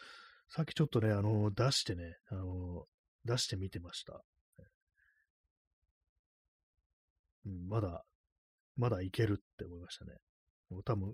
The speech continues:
あの、繋いだら音はちゃんと出ると思います。ただこれもね、あの、その、そのギターもチューニングが不安定なんですよね。私も手持ちのギターがなんかね、エレキギターが二本ともチューニング不安定っていうね、なんか呪われてんのかなって感じですね。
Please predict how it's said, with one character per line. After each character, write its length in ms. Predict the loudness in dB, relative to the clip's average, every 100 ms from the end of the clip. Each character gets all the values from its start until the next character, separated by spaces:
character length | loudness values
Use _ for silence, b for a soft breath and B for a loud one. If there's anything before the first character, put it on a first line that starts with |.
| -4
あ 120 | -2
の、 280 | 0 0 -4 -2
繋 220 | 4 6
い 40 |
だ 80 | 4
ら 40 |
音 180 | 2 -2
は 60 | -2
ち 80 | -2
ゃ 60 |
ん 20 |
と 100 | -4
出 120 | -4 -4
る 80 |
と 60 | -6
思 140 | -10
い 40 | -12
ま 120 | -12
す。 260 | -12 -12 -14 _ _ _ _ _ _ B B B
た 100 | -8
だ 60 | -6
こ 240 | -4 4 6
れ 80 |
も 140 | 8 8
ね、 100 | 6
あ 160 | 4
の、 140 | 0 0
そ 100 | 0
の、 100 | 0
そ 140 | 2
の 80 | 2
ギ 80 | 4
タ 120 | 4
ー 20 |
も 100 | 2 -2
チ 200 | 0 4
ュ 40 |
ー 20 | 6
ニ 100 | 6
ン 60 |
グ 100 | 4
が 40 | 4
不 100 | 2
安 80 |
定 120 | 2 -4
な 80 |
ん 60 | -14
で 60 | -16
す 100 | -14
よ 60 | -12
ね。 80 | -12
私 300 | -12 -10 -2
も 100 | 0
手 220 | -2 0 2
持 100 | 4
ち 140 | 6
の 160 | 6 B B B B B B -2
ギ 120 | 0
タ 160 | 2 0
ー 40 |
が 100 | -2
な 80 | -6
ん 40 |
か 120 | -6
ね、 100 | -10
エ 160 | -6 -6
レ 80 | -2
キ 140 | -2
ギ 60 | 0
タ 80 | -2
ー 40 |
が 80 | 0
二 140 | 2
本 180 | 4 6
と 140 | 6
も 80 | 4
チ 100 | 6
ュ 60 | 6
ー 20 |
ニ 60 | 6
ン 40 |
グ 80 | 6
不 140 | 4
安 100 | 2
定 120 | 0
っ 20 | -8
て 160 | -8
い 40 | -8
う 40 |
ね、 140 | -6 -8
な 80 |
ん 20 | -8
か 80 |
呪 220 | -6 0 0
わ 80 |
れ 60 | 2
て 120 | 2
ん 40 | 0
の 80 |
か 100 | -4
な 60 | -16
っ 20 |
て 80 | -14
感 140 | -12
じ 80 | -12
で 60 | -14
す 80 |
ね。 60 | -16